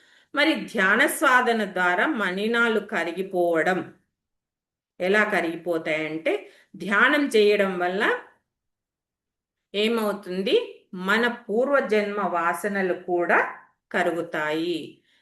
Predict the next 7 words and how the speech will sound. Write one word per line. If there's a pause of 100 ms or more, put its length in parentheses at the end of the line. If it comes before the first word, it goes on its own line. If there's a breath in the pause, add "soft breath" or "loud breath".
(100)
ఏమవుతుంది?
ఏంటి
అంటే,
ఇప్పుడు
"ధ్యానాగ్ని (380)
దగ్ధ
కర్మాణం"